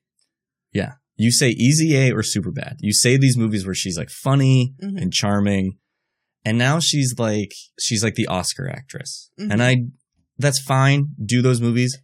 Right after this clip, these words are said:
Speaker 1: but
Speaker 2: Yeah.
Speaker 1: you gotta give us some comedy again. Like, you have to come back down to earth and give us some comedy. And I wanted to watch her kind of comedically fall into despair.
Speaker 2: Mm-hmm.
Speaker 1: And it's like, okay, if you want to, uh, be an o-,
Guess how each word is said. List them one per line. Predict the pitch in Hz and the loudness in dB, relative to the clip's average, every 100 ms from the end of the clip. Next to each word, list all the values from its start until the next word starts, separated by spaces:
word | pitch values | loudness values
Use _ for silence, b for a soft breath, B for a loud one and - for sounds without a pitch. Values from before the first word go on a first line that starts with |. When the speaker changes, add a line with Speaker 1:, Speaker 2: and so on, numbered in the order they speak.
| - | -2
Speaker 1:
but | |
Speaker 2:
Yeah. | 127 | 0
Speaker 1:
you | 131 | 2
gotta | 139 151 | 2 2
give | 127 127 120 | 0 0 2
us | 113 | 0
some | - 98 | -2 -4
comedy | - 107 104 92 | -2 0 0 0
again. | 87 76 | -4 -6
Like, | 80 92 | -6 -6
you | 110 | -6
have | 117 123 | -2 -4
to | 139 | -4
come | 117 113 | -6 -4
back | 95 95 98 - _ _ _ _ - | 0 0 -2 -8 _ _ _ _ -6
down | 98 98 | -4 -4
to | |
earth | 80 92 92 | -4 -6 -6
and | 85 | -8
give | 101 90 | -6 -4
us | 85 | -6
some | 85 | -8
comedy. | - 87 87 80 b b b b - | -10 -8 -6 -8 b b b b -2
And | 131 | 2
I | 139 135 | 2 0
wanted | 123 139 165 185 | 0 0 0 -2
to | 180 | -2
watch | 156 156 156 | 0 -2 -4
her | - | -8
kind | 151 160 135 | -6 -2 -2
of | 127 - | -2 -4
comedically | - 143 131 131 - 160 156 113 107 104 101 - _ - - - | 2 6 6 6 4 2 0 -2 -2 -2 -4 -8 _ -20 -16 -6
fall | 95 87 87 | -4 -2 -4
into | 78 87 87 | -6 -8 -8
despair. | 80 71 - - 50 - - _ 214 | -8 -8 -8 -10 -14 -16 -20 _ -12
Speaker 2:
Mm-hmm. | 208 196 175 160 196 208 _ | -8 -6 -6 -6 -10 -14 _
Speaker 1:
And | - 107 | -4 -2
it's | - | 0
like, | 104 | 0
okay, | 113 - | 0 0
if | 92 | 0
you | 107 139 | 0 0
want | 175 175 | 0 0
to, | 156 139 | 2 2
uh, | 127 117 113 104 _ - | 2 0 -2 -4 _ -8
be | 107 101 | -4 -2
an | |
o-, | 92 92 | -2 -2